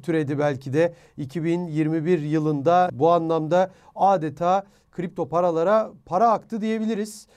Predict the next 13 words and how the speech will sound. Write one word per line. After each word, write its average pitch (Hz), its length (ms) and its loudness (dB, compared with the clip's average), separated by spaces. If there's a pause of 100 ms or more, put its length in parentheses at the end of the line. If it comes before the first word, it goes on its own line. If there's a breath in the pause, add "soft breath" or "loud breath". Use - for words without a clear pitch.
(200 soft breath)
Bütün 247 300 -2
bunların 208 320 -2
hepsini 214 380 -4
konuşacağız. 185 720 -2
Düşüşler, 170 480 -6
yükselişler, 175 720 -4 (300 soft breath)
gelecek 156 480 0
adına 185 460 2
tabii 160 380 -4
ki 170 240 -6 (320 soft breath)
beklentiler. 165 960 -2
Bunların 170 320 -2
hepsini 185 520 -2